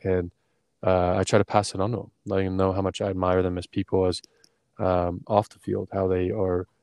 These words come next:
deeply impacting the world around them in ways that they'll never know. Um, but that, you know, even as a coach who, we can put ourselves in a segregated environment and say, "Well, I'm a coach and that's a player," and we don't really talk about those things, but letting your players know that you admire them, that you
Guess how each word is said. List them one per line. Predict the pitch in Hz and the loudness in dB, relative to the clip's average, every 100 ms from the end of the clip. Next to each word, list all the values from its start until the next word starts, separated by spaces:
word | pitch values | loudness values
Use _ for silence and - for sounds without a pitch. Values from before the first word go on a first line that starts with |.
| _ _ | _ _
deeply | 104 101 101 | -4 -2 -2
impacting | 92 - 90 - | -4 -4 -6 -4
the | 90 | -2
world | 87 90 | -2 0
around | 87 87 | -2 -2
them | 90 90 | -4 -4
in | 92 | -2
ways | 90 87 | -2 -2
that | 92 | -2
they'll | - 95 | -2 -2
never | 90 87 | -2 -4
know. | 87 90 87 - _ _ _ - | -2 -2 -4 -8 _ _ _ -2
Um, | 87 87 85 - | 0 0 -4 0
but | 92 - | 0 2
that, | 120 107 _ - | -4 -6 _ -4
you | 95 | -2
know, | 85 - - | -2 -6 -4
even | 110 104 | 0 4
as | 92 | 4
a | 90 | 2
coach | - 104 92 - - | 2 4 4 2 2
who, | 90 85 _ _ _ _ _ _ _ _ _ _ _ - | 2 0 _ _ _ _ _ _ _ _ _ _ _ -4
we | 113 | 0
can | 131 104 | 0 2
put | - | 4
ourselves | 95 - 95 87 - - _ _ _ | 4 4 -2 -4 -8 -14 _ _ _
in | 107 92 | -2 -2
a | |
segregated | - 104 92 90 90 | 2 2 2 0 0
environment | 87 87 90 101 92 101 _ _ _ _ _ | -2 -2 -2 -2 -4 -10 _ _ _ _ _
and | 95 87 | -6 -4
say, | - 95 | -2 0
"Well, | 92 | 2
I'm | 92 90 | 0 -2
a | |
coach | - 95 - - | 2 2 0 -2
and | 98 | -4
that's | - | -4
a | |
player," | - 98 92 92 | -2 2 2 2
and | 87 - _ _ | -4 -10 _ _
we | 98 | 0
don't | 95 92 | 2 2
really | 90 | 0
talk | - 92 | 0 -2
about | 101 104 | 0 0
those | 104 | -2
things, | 98 95 | -4 -4
but | - 98 | -4 2
letting | 101 120 | 2 2
your | 104 | 0
players | - 95 92 | 2 2 2
know | 92 92 | 2 2
that | 92 | 2
you | 98 | 0
admire | 92 90 90 | 2 2 2
them, | 90 92 | 0 -6
that | 101 | -6
you | 95 | -6